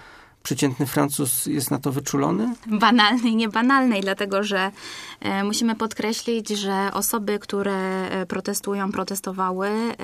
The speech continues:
Speaker 2: i są częścią tego ruchu żółtych kamizelek, to często osoby, które są średnio zamożne, e, mieszkają na tak zwanej prowincji, e, gdzie oczywiście dostęp do, e, publicznych środków transportu jest ograniczony.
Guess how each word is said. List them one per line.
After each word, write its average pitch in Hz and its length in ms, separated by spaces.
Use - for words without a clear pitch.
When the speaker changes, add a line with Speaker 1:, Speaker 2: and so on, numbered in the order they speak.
Speaker 2:
i 185 320
są 202 340
częścią 208 360
tego 185 240
ruchu 196 260
żółtych 196 300
kamizelek, 196 640
to 202 320
często 208 320
osoby, 208 500
które 214 220
są 214 140
średnio 202 320
zamożne, 190 600
e, 196 120
mieszkają 202 960
na 196 120
tak 196 140
zwanej 208 240
prowincji, 208 680
e, 196 260
gdzie 208 500
oczywiście 202 600
dostęp 190 640
do, 190 240
e, 180 380
publicznych 208 420
środków - 340
transportu 190 480
jest 208 200
ograniczony. 190 760